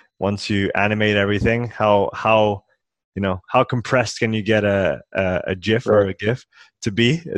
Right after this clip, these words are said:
Speaker 1: to still be, you know, watchable? Uh, because
Speaker 2: Yeah.
Speaker 1: it is a bunch of images, I guess, looping through. So, uh, but, you know, like you said, it, it doesn't need to be, you know, full H D kind of thing. As long as people get the movement, get the main idea,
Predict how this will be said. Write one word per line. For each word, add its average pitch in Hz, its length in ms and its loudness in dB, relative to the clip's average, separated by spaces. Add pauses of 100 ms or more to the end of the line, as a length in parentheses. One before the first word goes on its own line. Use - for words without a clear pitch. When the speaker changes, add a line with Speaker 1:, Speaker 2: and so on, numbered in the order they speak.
Speaker 1:
to 113 120 4
still 113 320 2
be, 107 120 -2
you 104 200 -2
know, 101 180 0
watchable? 123 580 0 (460)
Uh, 90 120 0
because 95 320 0
Speaker 2:
Yeah. 101 60 2
Speaker 1:
it 95 60 0
is 104 240 2
a 82 80 0
bunch 104 360 0
of 101 100 0
images, 104 420 0
I 104 60 0
guess, 101 260 -2
looping 101 460 -2
through. 123 240 0
So, 90 300 0 (380)
uh, 92 180 2
but, 107 220 2 (200)
you - 160 -2
know, 104 140 4
like 104 160 2
you 104 80 -2
said, 113 240 2
it, 95 160 -4
it 95 200 -4
doesn't 101 280 0
need 107 220 0
to 107 100 -2
be, 101 100 0
you 98 100 2
know, 92 200 0
full 104 320 0
H 98 240 -2
D 107 160 -2
kind 104 220 0
of 95 100 -4
thing. 113 260 2 (300)
As 101 140 4
long 110 140 4
as 98 120 -4
people 107 260 0
get 101 280 0
the 107 80 0
movement, 104 400 0
get 107 180 0
the 104 80 0
main 101 220 0
idea, 98 480 2